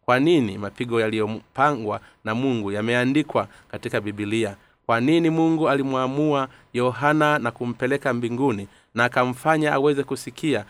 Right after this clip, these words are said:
na kuyaona mapigo yote ambayo yatatokea kwa mlio ya matarumbeta, na kisha akamfanya aweze kuandaa kile alichokisikia na kukiona? Mungu alifanya hivyo ili kuonyesha ile ambacho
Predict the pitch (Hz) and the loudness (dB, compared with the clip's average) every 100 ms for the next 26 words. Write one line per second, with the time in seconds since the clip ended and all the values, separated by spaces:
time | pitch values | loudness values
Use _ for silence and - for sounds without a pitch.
0 | - _ 120 127 135 139 147 139 131 147 | -18 _ -4 0 2 4 4 2 0 -2
1 | 139 139 151 147 135 135 143 135 127 - | 0 2 2 2 0 2 2 2 -2 -4
2 | 123 - 143 104 - - _ 120 127 127 | -6 0 0 0 -4 -20 _ 0 2 2
3 | 147 156 139 131 127 123 127 131 143 - | 4 4 4 2 -2 -2 0 0 0 -2
4 | 101 - - - 113 - 151 147 151 131 | -12 -14 -20 -8 -8 0 0 2 0 2
5 | 131 131 - 147 147 139 131 143 135 127 | 0 -2 2 2 4 2 2 2 0 -2
6 | 127 120 120 143 135 104 - - - 151 | -2 0 2 4 4 2 -8 -20 -2 2
7 | 151 127 117 117 127 117 113 113 - 156 | 2 2 -2 -4 -4 -8 -12 -12 -2 0
8 | 98 - - _ 107 - 110 - 113 139 | 0 -6 -20 _ -6 -6 -14 -4 2 4
9 | 135 101 - - _ 110 147 180 127 113 | 2 -2 -12 -20 _ 0 4 6 4 0
10 | 113 _ - 120 120 143 143 127 147 147 | -4 _ -2 0 2 2 2 0 0 2
11 | 135 139 135 135 127 139 131 127 139 135 | 2 -2 -2 0 0 0 0 0 2 0
12 | 127 - _ 104 113 135 135 143 | -2 -8 _ -4 2 2 2 0